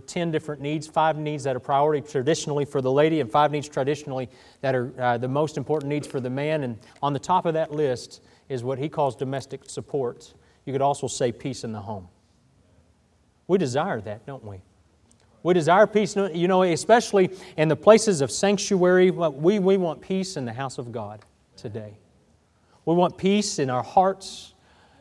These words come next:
Uh, man, you, you've been through times, you've been through situations where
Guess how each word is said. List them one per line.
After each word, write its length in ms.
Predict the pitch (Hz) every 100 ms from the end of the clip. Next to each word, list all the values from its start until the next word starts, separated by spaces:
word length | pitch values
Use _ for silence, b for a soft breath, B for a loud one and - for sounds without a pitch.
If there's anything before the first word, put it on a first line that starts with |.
| b
Uh, 180 | 135 143
man, 260 | 147 170 165
you, 160 | 202 196
you've 180 | 170
been 120 | 190 202
through 180 | 190
times, 440 | 190 190 196 202 143
you've 160 | 131
been 160 | 151 185
through 180 | - 175
situations 840 | - 190 170 151 190 190 185 151
where 280 | 147 143 147